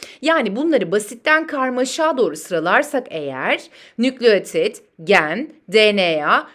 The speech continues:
kromozom ve çekirdek şeklinde sıralayabiliriz. Peki şimdi gelelim D N A'nın kendini eşlemesine. D N A hücre bölünmesinden hemen önce kendini eşler sevgili öğrenciler. Bunun sebebi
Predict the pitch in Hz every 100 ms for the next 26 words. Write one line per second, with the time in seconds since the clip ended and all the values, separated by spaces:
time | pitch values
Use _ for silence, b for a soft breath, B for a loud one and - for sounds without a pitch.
0 | B 233 208 190 190 285 480 381 370 320
1 | 294 285 339 349 - 240 - 165 175 269
2 | 339 - _ - 320 233 185 277 254 202
3 | 143 120 - - _ b - 415 - 302
4 | 285 277 269 - 403 294 220 262 302 226
5 | 170 208 277 220 247 220 160 151 156 165
6 | 254 165 220 - 170 170 - 165 156 -
7 | 175 143 - _ B B B B 190 294
8 | 427 427 269 151 190 202 240 240 330 320
9 | 294 262 233 233 233 226 277 269 320 294
10 | 254 302 - 220 214 208 190 190 - -
11 | 262 202 214 233 190 - 190 170 202 175
12 | 190 190 160 151 143 139 151 262 - B
13 | B 294 480 - - 339 320 208 147 202